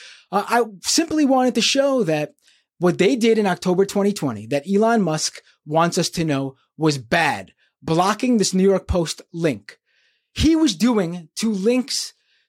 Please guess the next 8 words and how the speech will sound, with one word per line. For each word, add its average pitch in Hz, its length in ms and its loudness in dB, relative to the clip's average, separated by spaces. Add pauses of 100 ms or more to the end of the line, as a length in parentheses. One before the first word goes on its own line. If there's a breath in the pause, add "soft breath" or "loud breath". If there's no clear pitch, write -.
to 233 140 2
the 220 320 0
Elon 190 400 2
Jet, 214 420 0 (180)
uh, 156 320 2 (140)
you 185 100 -2
know, 143 100 2
tracker 151 600 -2